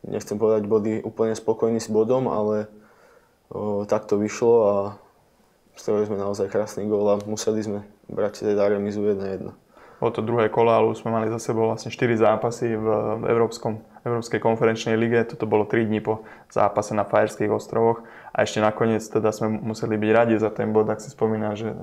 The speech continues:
Speaker 2: Dani Veselinov na konci chytil penáltu.
Speaker 1: Áno, áno, takže to bol tiež ďalší z momentov, ktorý nás podržal aj brankár a, a bolo to,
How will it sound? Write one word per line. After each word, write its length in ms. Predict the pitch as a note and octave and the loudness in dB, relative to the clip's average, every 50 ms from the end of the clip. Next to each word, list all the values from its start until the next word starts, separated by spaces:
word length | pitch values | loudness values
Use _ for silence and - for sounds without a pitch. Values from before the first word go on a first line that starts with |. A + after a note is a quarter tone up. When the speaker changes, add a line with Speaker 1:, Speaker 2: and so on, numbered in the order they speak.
| - - | -12 -10
Speaker 2:
Dani 400 | - A2 G#2+ G#2+ G#2+ G#2+ G#2+ A2 | -6 0 2 4 4 4 2 0
Veselinov 480 | G#2+ G#2 - A2 A2 A2 A2 G#2+ G#2+ | 0 0 -2 -2 -2 -2 -2 -2 -4
na 80 | G#2+ G#2 | -4 -4
konci 320 | - - A2 G#2+ - A2+ | -4 -4 -4 -4 -4 -8
chytil 240 | - A2 G#2 - G#2+ | -10 -6 -4 -2 -2
penáltu. 560 | G#2 - A2 G#2 G#2+ G#2+ G#2+ G#2+ - A#2+ - - - - - - | 0 0 0 2 2 2 2 0 -2 -4 -6 -8 -14 -20 -16 -6
Speaker 1:
Áno, 240 | - - A2+ A2+ G#2 | -2 0 0 0 0
áno, 220 | G2+ G#2 G2+ G2 G2+ G2+ | 0 -2 -4 -4 -6 -10
takže 400 | - - G2+ F#2 G#2 G#2+ G#2+ G#2+ G#2+ - _ _ - | -10 -10 -10 -8 -8 -10 -12 -12 -12 -16 _ _ -6
to 80 | - G2 | -4 0
bol 160 | G#2+ A2 G#2+ | 2 0 0
tiež 240 | G#2 G#2 G#2 A2 G#2 | 0 0 -2 0 0
ďalší 320 | G#2+ G#2+ G#2+ - G2 G#2+ | 0 0 0 -2 -4 -4
z 0 | |
momentov, 400 | A#2 A2 G#2 G#2+ G2+ G2+ G2+ G2 | -2 -2 -2 -2 -2 -2 -4 -4
ktorý 320 | - - G#2 G#2 G2 G2+ - - - - - - - - - _ _ _ _ | -2 -2 -4 -4 -4 -6 -12 -18 -20 -20 -20 -20 -20 -20 -20 _ _ _ _
nás 160 | - - A2 G#2+ - | -8 -6 -6 -4 0
podržal 560 | - A2+ G#2+ A2 G#2+ G#2+ A2+ G2 G#2+ G#2 F2 | 0 2 2 2 2 4 4 4 4 4 4
aj 160 | D#2+ G#2+ A2+ G#2+ | 2 2 2 2
brankár 640 | G#2+ A2 A2+ A#2 A2+ - A#2+ A#2 A2+ A#2 A#2 - - - - - | 2 2 2 0 2 4 4 4 4 4 0 -4 -12 -12 -10 -8
a, 80 | G2+ G2 G2+ G2+ G2+ G2+ G2+ G#2 G#2 - - _ _ _ _ _ _ _ _ _ _ _ _ _ _ _ _ - | -6 -4 -4 -4 -4 -6 -6 -8 -10 -14 -20 _ _ _ _ _ _ _ _ _ _ _ _ _ _ _ _ -12
a 60 | - - G#2 G2+ | -8 -6 -6 -4
bolo 240 | F#2+ G#2 G2+ G#2 | -2 -2 -2 -2
to, 240 | G#2 - G#2 G2+ G2+ | -2 -4 -4 -6 -6